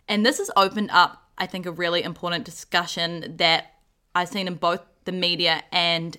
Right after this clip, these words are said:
Instagram, that the National Party has used Falloon's mental health to cover up his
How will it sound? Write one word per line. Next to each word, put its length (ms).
Instagram, 800
that 260
the 140
National 360
Party 340
has 200
used 500
Falloon's 420
mental 340
health 340
to 100
cover 480
up 260
his 220